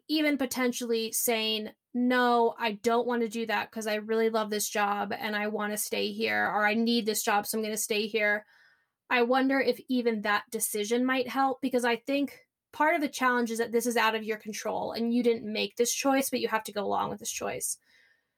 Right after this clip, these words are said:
So sometimes even setting up these decisions of, "Should I say something or should I quit?" and then making the intention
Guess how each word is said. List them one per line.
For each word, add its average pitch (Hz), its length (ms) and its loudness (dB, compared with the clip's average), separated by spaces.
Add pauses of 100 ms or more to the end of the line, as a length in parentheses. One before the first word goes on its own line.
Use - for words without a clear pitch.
So 285 140 0
sometimes 302 540 4
even 233 300 2
setting 220 380 0
up 202 220 -4
these 214 280 -8
decisions 220 500 -4
of, 208 120 -10
"Should 240 200 0
I 226 140 2
say 311 220 2
something 269 360 2
or 226 80 2
should 220 180 -4
I 208 140 -2
quit?" 247 420 2
and 240 160 2
then 226 140 0
making 233 300 2
the 226 120 0
intention 214 920 0